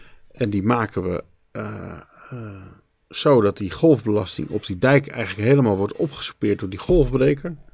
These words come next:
Dus dat er nauwelijks meer golven tegen die bestaande dijk aankomt. Dan hoeft die golf,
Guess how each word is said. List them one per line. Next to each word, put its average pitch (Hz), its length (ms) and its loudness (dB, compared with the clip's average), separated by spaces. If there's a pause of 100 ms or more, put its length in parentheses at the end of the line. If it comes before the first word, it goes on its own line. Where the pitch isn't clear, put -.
(160)
Dus - 100 -20
dat 104 120 -12
er 101 80 -8
nauwelijks 123 440 0
meer 98 280 -2 (400)
golven - 560 2
tegen 98 300 2
die 95 100 -4
bestaande 92 360 -4
dijk 127 280 -4
aankomt. 123 520 -6 (380)
Dan 120 100 0
hoeft 139 180 2
die 104 260 -8
golf, 156 480 2